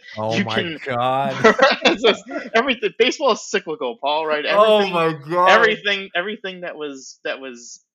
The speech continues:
Speaker 2: cool in the past will be cool again at some
Speaker 1: No
Speaker 2: point.
Speaker 1: way. We're already
Speaker 2: But
Speaker 1: to
Speaker 2: it's
Speaker 1: that
Speaker 2: like,
Speaker 1: point where it's
Speaker 2: maybe
Speaker 1: swinging
Speaker 2: we
Speaker 1: back.
Speaker 2: are. I don't know. I
Speaker 1: Oh
Speaker 2: don't know
Speaker 1: my
Speaker 2: if they're
Speaker 1: God.
Speaker 2: at that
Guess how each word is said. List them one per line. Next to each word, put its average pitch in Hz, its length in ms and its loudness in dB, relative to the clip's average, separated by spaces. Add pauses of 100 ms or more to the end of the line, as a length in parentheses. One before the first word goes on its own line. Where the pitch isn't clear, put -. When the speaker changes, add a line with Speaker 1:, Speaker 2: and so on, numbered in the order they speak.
(340)
Speaker 2:
cool 190 640 -10
in 151 80 -18
the 131 80 -14
past 156 500 -10
will 139 80 -10
be 135 180 -12
cool 165 280 -8
again 139 340 -8
at 175 100 -10
some 185 120 -2
Speaker 1:
No 190 260 4 (200)
Speaker 2:
point. - 100 -14
Speaker 1:
way. 160 840 -2
We're 170 200 -6
already 185 340 -4
Speaker 2:
But 185 60 -6
Speaker 1:
to 185 80 -2
Speaker 2:
it's 170 80 -6
Speaker 1:
that 175 60 -2
Speaker 2:
like, 156 140 0
Speaker 1:
point 165 280 -6 (180)
where 165 200 -10
it's 165 40 -10
Speaker 2:
maybe 135 120 -4
Speaker 1:
swinging 180 180 -6
Speaker 2:
we 160 140 -4
Speaker 1:
back. 117 120 0
Speaker 2:
are. 110 220 -8
I 294 80 6
don't 196 180 4
know. 139 280 -2
I 127 80 0
Speaker 1:
Oh 123 40 -4
Speaker 2:
don't 110 120 -4
know 180 60 -6
Speaker 1:
my 170 60 -4
Speaker 2:
if 165 100 -12
they're 160 120 -2
Speaker 1:
God. 151 60 0
Speaker 2:
at 147 100 -6
that 147 160 -2